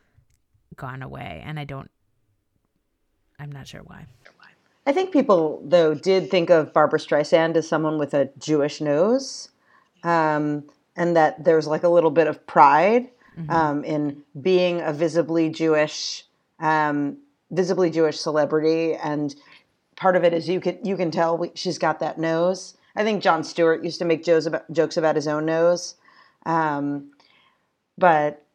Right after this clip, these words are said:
Speaker 2: you know, you go back to, like, old Hollywood, the people that, um,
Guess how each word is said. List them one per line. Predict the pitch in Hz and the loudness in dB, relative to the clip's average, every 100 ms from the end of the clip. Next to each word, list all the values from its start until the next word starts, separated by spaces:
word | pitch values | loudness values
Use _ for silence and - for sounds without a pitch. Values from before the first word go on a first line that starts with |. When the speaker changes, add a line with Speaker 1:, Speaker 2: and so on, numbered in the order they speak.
| _ 214 | _ -2
Speaker 2:
you | |
know, | 240 | 0
you | 226 226 | 0 2
go | 254 240 | 4 6
back | 214 - | 4 2
to, | 208 | -4
like, | 190 160 160 - - _ _ _ | 2 2 2 -8 -20 _ _ _
old | 185 170 | -2 -2
Hollywood, | 165 226 220 196 165 160 | 4 4 6 4 2 0
the | 190 | -4
people | 233 233 202 | -4 -2 0
that, | 170 156 156 - | 0 -2 -2 -4
um, | 151 147 147 | -6 -4 -6